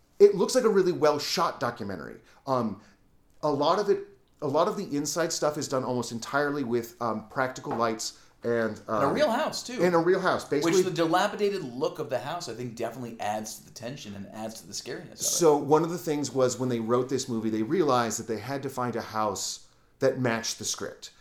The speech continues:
Speaker 1: Because otherwise, as soon as they got their location, they were going to have to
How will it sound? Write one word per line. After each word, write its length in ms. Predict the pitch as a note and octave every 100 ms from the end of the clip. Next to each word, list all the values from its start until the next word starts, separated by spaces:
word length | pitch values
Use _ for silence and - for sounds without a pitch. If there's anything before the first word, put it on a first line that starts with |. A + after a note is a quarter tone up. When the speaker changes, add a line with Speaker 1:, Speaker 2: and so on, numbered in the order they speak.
| -
Speaker 1:
Because 260 | A#2+ B2+ C3
otherwise, 520 | F3+ F3+ D3+ C3+ C3 A2
as 80 | A2
soon 180 | C#3 B2
as 80 |
they 100 | C3+
got 280 | A2 B2 -
their 120 | A#2+
location, 720 | A2 G2 - F3+ D#3 A#2 G2+ F#2 - -
they 140 | B2
were 100 | B2+
going 220 | B2 B2
to 80 | G#2
have 180 | A2 A2
to 200 | B2+ A2+